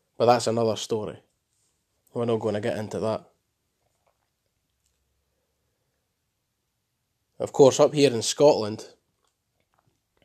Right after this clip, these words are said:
Jimmy Krankie, or Nicola Sturgeon as some people like to call her, uh, she's extended phase three by a couple of weeks,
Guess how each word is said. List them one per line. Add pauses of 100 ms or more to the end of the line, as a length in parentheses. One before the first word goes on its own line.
(500)
Jimmy
Krankie, (2500)
or (260)
Nicola
Sturgeon
as (120)
some
people
like
to
call
her, (1600)
uh, (500)
she's
extended
phase
three (1500)
by
a
couple
of
weeks,